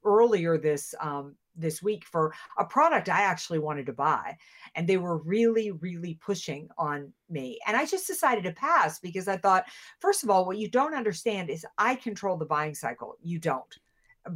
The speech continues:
Buying a product or service is not a problem for me. I can find it anywhere in the world. And so can any of your customers.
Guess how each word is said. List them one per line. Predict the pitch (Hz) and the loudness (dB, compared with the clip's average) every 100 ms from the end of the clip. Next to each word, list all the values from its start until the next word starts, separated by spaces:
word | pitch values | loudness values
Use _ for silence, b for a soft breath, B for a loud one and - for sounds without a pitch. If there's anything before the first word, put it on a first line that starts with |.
| 160 | 2
Buying | 196 269 320 | 4 4 2
a | 294 | -2
product | 190 180 160 | 0 0 -2
or | 170 | -8
service | 156 170 156 143 | -8 -8 -10 -8
is | 156 - | -10 -8
not | 151 147 | -6 -6
a | 139 | -6
problem | 139 123 117 | -6 -8 -10
for | 120 | -14
me. | 117 - - | -14 -18 -10
I | 175 | -6
can | 175 | -4
find | 170 170 165 | 0 2 0
it | 165 | -2
anywhere | - 175 185 170 160 | -4 -4 -2 2 2
in | 156 | 2
the | 143 | -2
world. | 131 131 87 - B B | -4 -4 -6 -10 B B
And | 175 | -4
so | 160 196 | 0 0
can | 170 175 - 170 | 0 -4 -4 0
any | 170 165 | 2 4
of | 156 143 | 4 2
your | 139 | -2
customers. | 139 120 - 117 - - | -2 -8 -8 -12 -12 -14